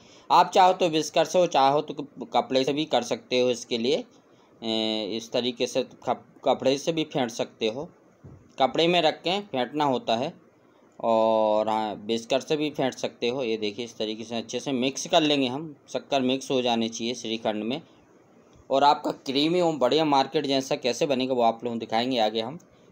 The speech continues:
ये शक्कर मिक्स हो गई, ये देखिए, श्रीखंड काफ़ी टेस्टी लगता खाने में। ये देखिए, इसको मिक्स कर लेंगे अच्छे से। क्रीम,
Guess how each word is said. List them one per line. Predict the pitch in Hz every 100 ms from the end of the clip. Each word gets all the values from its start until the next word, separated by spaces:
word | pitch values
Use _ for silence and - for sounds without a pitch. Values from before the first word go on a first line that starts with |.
| -
ये | 120
शक्कर | 123 117 139
मिक्स | 135 135 135 131
हो | 117
गई, | 120
ये | 107
देखिए, | 107 104 123 120
श्रीखंड | - 120 143 143 120 117 156 _ _ _ _ _ _ _ _ _ _ _ -
काफ़ी | 123 127 185 202
टेस्टी | 180 151 156
लगता | 143 131 -
खाने | 120 110 110 110
में। | 120 175 - _ _ _ _ _ _ _ _ - _ - - - - - - - - _ _ _ _ _ - - - - - - - - - -
ये | 101
देखिए, | 101 98 - 139 160 - - - -
इसको | - -
मिक्स | 117 113 113
कर | -
लेंगे | 123 120 117
अच्छे | 104 - 104
से। | 104 165 - - - - - - - _ _ _ _ _ _ _ _ _ _ _ _ _ _ _ _ - - _ _ _ _ _ _ _ _ _ _ _ _ _ _ _ _ _ _ _ _ - _ _ _ _ -
क्रीम, | 147 143 117 90